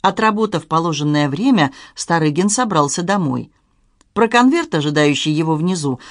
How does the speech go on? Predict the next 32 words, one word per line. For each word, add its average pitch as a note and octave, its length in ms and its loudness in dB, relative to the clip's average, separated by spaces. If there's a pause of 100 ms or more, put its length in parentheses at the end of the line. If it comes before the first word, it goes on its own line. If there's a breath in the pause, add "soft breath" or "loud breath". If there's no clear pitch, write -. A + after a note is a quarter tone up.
он C4 140 4
совершенно B3 540 0
забыл. G3+ 480 -2 (420)
Хорошо, D4+ 420 0
что F#3 180 -4
дежурный F3 440 0
охранник F#3 480 -2
не E3+ 80 -2
успел E3 320 -2
смениться. D3+ 720 -2 (420 loud breath)
На A3+ 180 4
конверте A#3 460 2
корявым G#3 460 -2
почерком E3 480 -2
была F#3 220 0
написана G3 460 -2
его E3 200 -2
фамилия, D3+ 680 0 (360 loud breath)
так D4 180 0
что - 200 -2
Старыгин A3 500 0
не A3+ 100 2
стал D4 380 0
распечатывать D#3+ 920 -2
его E3 180 0
тут, D3 320 -4
на F3+ 160 2
выходе, C#3+ 480 -2 (280 loud breath)
и F#3+ 120 0
открыл D4 380 0
только C4 320 0
дома, D#3 420 2